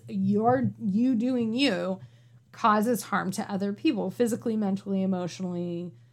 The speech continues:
all of those things. Like, you should not be able to cause harm to other people. It just shouldn't, like, no matter what. It, I, it doesn't,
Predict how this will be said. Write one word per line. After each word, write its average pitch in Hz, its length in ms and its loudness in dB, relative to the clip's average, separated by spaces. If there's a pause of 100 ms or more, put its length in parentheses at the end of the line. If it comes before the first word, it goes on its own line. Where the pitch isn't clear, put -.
(540)
all 196 280 4
of 190 140 0
those 175 320 -2
things. - 500 -10
Like, 180 420 -2 (1500)
you 285 880 4
should 247 240 0
not 226 220 2
be 240 80 0
able 220 160 -2
to 196 100 -6
cause 185 340 -2
harm 180 500 -10
to - 140 -10
other 208 340 -2
people. 196 540 -4
It 196 80 -4
just 254 220 -2
shouldn't, 285 520 -4 (220)
like, 202 320 0
no 214 240 0
matter 214 360 0
what. 285 300 2 (920)
It, 226 260 -2
I, 208 320 -4
it 220 160 -2
doesn't, 214 320 0